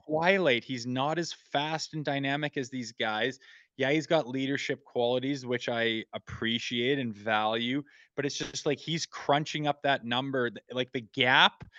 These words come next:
that Treliving and the Maple Leafs and Shanahan have between themselves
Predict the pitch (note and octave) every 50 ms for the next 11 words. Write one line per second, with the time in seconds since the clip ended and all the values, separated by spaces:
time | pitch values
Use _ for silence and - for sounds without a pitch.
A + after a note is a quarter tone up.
0 | - - _ - B2 A2+ C3 C3 B2 A#2+ A#2 - - - _ _ _ _ _ _
1 | _ _ _ _ - - - - D3 E3 E3 F3 E3+ F3 F#3 F3+ F3+ F3+ E3+ D3
2 | C#3+ D#3 - - E3+ D#3+ D#3 C#3 B2+ B2+ C3 - - - - - B2 A#2+ - -
3 | - C3 C3+ C#3 C#3+ C#3 D3 D3+ D3+ D3 C3 B2 B2+ A#2+ A#2 A#2 B2 A#2+ - -
4 | A2+ - - - C3 B2+ A#2+ A#2 A2+ G#2+ G#2 - - - - C3 B2+ C3+ D3 E3
5 | E3+ E3+